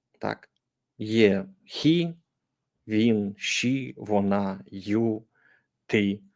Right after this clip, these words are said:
А ось це «they» і «them», ці Л Г Б Т, ці трансгендери, а, ось ці категорії, дл-, які для демократів були важливими, тому що вони їх захищали,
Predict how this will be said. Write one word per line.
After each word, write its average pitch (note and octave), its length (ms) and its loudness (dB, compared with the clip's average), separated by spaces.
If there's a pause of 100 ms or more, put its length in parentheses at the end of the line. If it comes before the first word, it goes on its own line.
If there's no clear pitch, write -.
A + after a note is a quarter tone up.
(440)
А G#2+ 160 8
ось G2+ 400 4
це - 420 0
«they» A2 520 6
і G#2+ 140 4
«them», F3 420 4 (760)
ці - 440 0
Л A#2 120 10
Г A2+ 160 4
Б G#2 180 2
Т, E3 380 0 (760)
ці A2 200 -4
трансгендери, A#2+ 1040 0 (880)
а, G2 340 4
ось A2 280 4
ці B2 220 2
категорії, A2+ 840 4 (600)
дл-, A2+ 360 2
які B2+ 380 4
для A2+ 260 4
демократів B2 840 4
були A2+ 300 4
важливими, G#2 800 2
тому G2+ 240 -2
що F#2+ 180 -8
вони F#2+ 220 -6
їх G2 140 -10
захищали, G2+ 760 -8